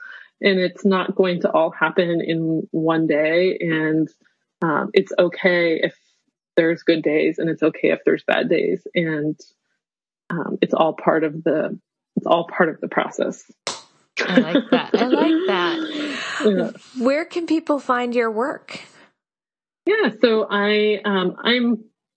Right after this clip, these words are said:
Speaker 1: fairly active on Instagram. So my handle there is Haley Kava P T.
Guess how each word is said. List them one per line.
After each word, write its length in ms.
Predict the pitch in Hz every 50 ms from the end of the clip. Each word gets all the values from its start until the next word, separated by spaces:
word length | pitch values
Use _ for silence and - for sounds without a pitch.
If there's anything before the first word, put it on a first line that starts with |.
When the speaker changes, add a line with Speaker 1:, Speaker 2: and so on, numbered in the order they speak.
| _ -
Speaker 1:
fairly 280 | 240 233 233 226 233 -
active 360 | - 202 - 240 220 202 202
on 580 | - 202 196 190 190 185 185 185 185 185 185 - -
Instagram. 600 | 247 254 - - 302 277 311 320 349 349 349 330 311
So 200 | - - 196 190
my 240 | 185 180 175 180 180
handle 300 | 185 180 185 180 180 170
there 300 | 180 175 175 170 175 165
is 240 | 156 170 170 170 - _ _ _ - -
Haley 360 | - - 185 180 175 180 175
Kava 340 | - 185 170 165 175 180 175
P 220 | - - 196 175
T. 480 | - - - 214 226 233 240 247 226